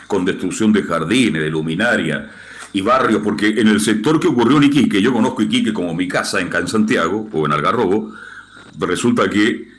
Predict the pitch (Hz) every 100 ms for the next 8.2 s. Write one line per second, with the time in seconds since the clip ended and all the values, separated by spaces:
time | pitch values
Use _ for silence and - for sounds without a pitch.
0 | - 104 107 135 - 151 - 92 - -
1 | 180 175 - 180 196 151 104 - 123 208
2 | 143 190 - 170 - - - - - -
3 | 294 269 220 226 214 180 143 196 156 147
4 | 131 - 233 - - - - - - -
5 | - 135 131 190 233 220 180 202 214 170
6 | 135 120 - 202 202 117 135 170 107 107
7 | 95 - 101 123 127 127 113 110 82 104
8 | -